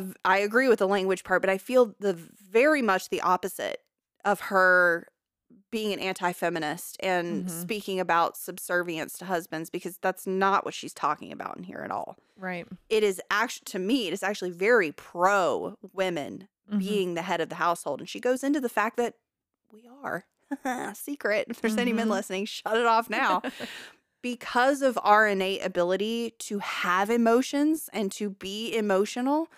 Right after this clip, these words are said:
Speaker 2: Mm-hmm.
Speaker 1: the more we cultivate either our control over that or the way that we express that, men,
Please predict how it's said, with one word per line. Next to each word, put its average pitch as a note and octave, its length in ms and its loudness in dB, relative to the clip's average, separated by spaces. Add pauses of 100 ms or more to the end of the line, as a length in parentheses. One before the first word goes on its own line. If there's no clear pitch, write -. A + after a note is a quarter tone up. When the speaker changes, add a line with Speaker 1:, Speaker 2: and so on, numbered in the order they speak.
(140)
Speaker 2:
Mm-hmm. G#3 420 -2 (320)
Speaker 1:
the A3 100 0
more A3 260 4
we B3+ 160 2
cultivate F#3+ 760 0 (140)
either G3+ 300 2
our F3+ 160 6
control G3 460 2
over B3 260 6
that B3+ 260 2
or G#3+ 120 4
the F#3 80 2
way F3 180 0
that F3+ 120 -2
we F3+ 120 -2
express E3+ 520 -4
that, B3 380 0 (760)
men, C4+ 600 2